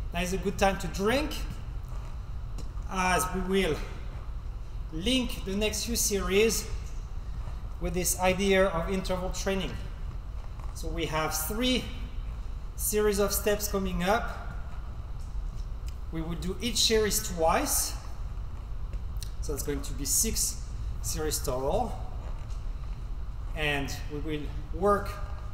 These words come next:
for thirty seconds each sequence and rest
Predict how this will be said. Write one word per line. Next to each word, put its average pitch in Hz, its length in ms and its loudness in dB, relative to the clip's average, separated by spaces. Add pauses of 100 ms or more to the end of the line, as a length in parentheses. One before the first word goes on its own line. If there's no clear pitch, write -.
(120)
for - 120 -4 (120)
thirty 254 240 2
seconds - 680 2 (880)
each 208 220 0
sequence - 640 0 (520)
and 143 200 -2
rest 160 440 2